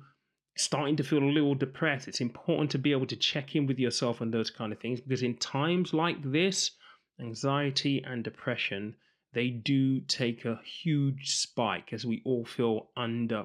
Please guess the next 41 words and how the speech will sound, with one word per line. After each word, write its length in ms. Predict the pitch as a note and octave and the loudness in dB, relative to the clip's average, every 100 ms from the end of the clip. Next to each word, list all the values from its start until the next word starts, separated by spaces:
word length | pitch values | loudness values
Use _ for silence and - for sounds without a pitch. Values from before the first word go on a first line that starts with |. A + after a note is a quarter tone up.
| - | -8
pressure. 560 | - - A2 - - - - - - - - | -8 -4 -2 -2 -4 -10 -18 -20 -20 -20 -6
And 380 | A#2+ B2 - C3 | -2 -2 -4 0
dealing 260 | D#3+ E3+ | 4 4
with 100 | E3 | 4
it 200 | E3 - - _ _ _ _ _ | 2 0 -10 _ _ _ _ _
can 240 | - D#3+ E3 | -4 0 2
be 80 | |
difficult. 540 | C3 A2+ A2+ A#2 C#3+ - | 2 0 0 0 0 0
You 80 | C#3 | 0
know, 80 | |
you've 240 | B2+ B2 C3 | 0 0 0
got 80 | C3+ | 0
to 60 | |
be 100 | C3 | 2
able 120 | C3 | 0
to 80 | B2+ | 0
confront 440 | C3+ A#2+ A2+ C3 C#3 | -2 -4 0 -2 0
this 360 | B2 - - - _ _ _ - | -2 -2 -6 -8 _ _ _ -6
upfront, 520 | C#3 - B2+ A#2+ A#2 - _ - | -4 -2 0 0 -2 -8 _ -8
recognize 720 | B2+ C3+ C#3 C3 A#2+ A#2+ A2+ | -4 -2 0 0 2 0 0
it, 220 | A#2+ - _ _ _ | -2 -2 _ _ _
and 400 | B2+ B2+ B2+ A#2+ - - C#3 | -4 -2 -2 -4 -8 -16 -2
be 240 | C#3+ C3 | 2 2
willing 480 | B2 C3+ C#3+ C#3 C3+ | 2 2 4 2 0
to, 240 | - B2+ | 0 0
you 240 | A#2 - D3+ | 0 0 0
know, 220 | A2+ E3+ - _ _ _ | 0 -2 -6 _ _ _
tackle 360 | - D#3+ - G2 | -2 -2 -2 -6
it 120 | - | -4
immediately. 840 | B2+ B2+ C#3+ D3+ D#3 B2+ F#2 - - | -4 -2 2 2 2 0 -2 -4 -6
But 200 | A#2 - - - - _ - | -6 -6 -10 -20 -20 _ -8
you're 160 | B2+ D3 | -2 0
not 80 | |
gonna 120 | E3+ F3 | 2 2
be 60 | |
able 80 | E3+ | 2
to 100 | D3+ | 2
do 140 | D3+ | 4
that 140 | C#3+ - | 4 2
if 120 | |
you 100 | - | 0